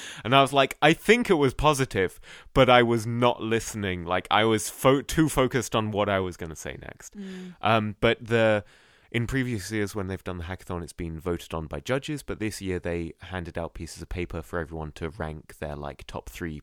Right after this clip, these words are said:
Speaker 2: projects. And somehow, through a, like, a general population consensus, consensus, we came out on top, which was,
Speaker 1: Yay!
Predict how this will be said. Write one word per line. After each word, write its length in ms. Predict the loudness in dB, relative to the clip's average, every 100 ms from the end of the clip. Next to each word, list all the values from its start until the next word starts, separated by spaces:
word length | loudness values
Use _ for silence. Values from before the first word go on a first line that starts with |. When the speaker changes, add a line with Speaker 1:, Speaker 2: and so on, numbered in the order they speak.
| _
Speaker 2:
projects. 600 | -8 -6 -4 -6 -8 -16 -16 -18 -20 -20 -20 -8
And 240 | -4 -4 -6
somehow, 460 | -4 -2 0 -2 -2
through 320 | -4 -4 -4
a, 40 | -4
like, 340 | -6 -8 -12 _ -12
a 180 | -10 -8
general 420 | -8 -8 -8 -10 -12 _ _ _ _
population 640 | -14 -12 -10 -10 -10 -14 -16
consensus, 640 | -16 -8 -6 -6 -8 -10 -14
consensus, 800 | -12 -10 -6 -4 -4 -6 -8 -8 -10
we 120 | -10
came 260 | -10 -10 -10
out 180 | -10 -14 -16
on 140 | -16
top, 320 | -16 -18 -20 -20 _
which 200 | -18 -14
was, 140 | -12
Speaker 1:
Yay! 640 | -12 -12 -14 -16 -18 -20